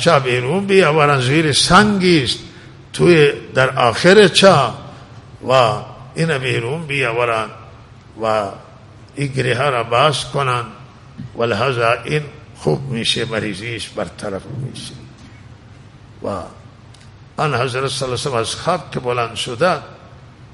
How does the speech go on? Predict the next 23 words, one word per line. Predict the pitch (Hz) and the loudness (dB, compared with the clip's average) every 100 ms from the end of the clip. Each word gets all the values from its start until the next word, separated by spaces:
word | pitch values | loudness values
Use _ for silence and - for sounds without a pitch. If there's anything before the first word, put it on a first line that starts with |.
| - | -10
بالاخره | 123 120 101 123 120 | -4 -4 -4 -2 -2
بعض | 107 135 160 143 | -2 0 2 2
روایت | 139 127 147 147 | 0 0 0 -2
است | 156 - | -2 -4
که | 160 - | -8 -6
کسانی | - 135 175 151 127 | -2 2 2 2 2
را | 117 | 0
فرستادن، | 101 120 113 - 127 117 | -2 -4 -6 -4 -4 -4
ولی | 120 120 120 113 | -4 -6 -4 -4
روایت | 120 120 | -4 -4
دیگه | 120 131 | -6 -4
ای | 180 | -6
که | 170 151 | -4 -6
خود | - 180 143 | 0 2 2
رفته | 117 107 - 110 | 0 -2 -6 -8
حضرت. | 95 95 98 98 - - - - - - - - - - - - - | -8 -10 -12 -14 -16 -20 -20 -20 -20 -20 -20 -20 -20 -20 -20 -20 -14
ва | 104 104 82 - - - - - | -8 -8 -8 -14 -20 -20 -18 -4
<clears throat> | 151 160 127 - - - - - - - - - - | 0 0 -2 -6 -12 -16 -20 -20 -20 -20 -20 -20 -8
анҷа | 120 139 135 165 | -2 0 2 2
рафтан | 147 117 139 147 | 0 0 -2 0
ба | 120 120 | 2 2
лайча | 120 123 120 175 | 2 0 0 0
ва | 185 | 2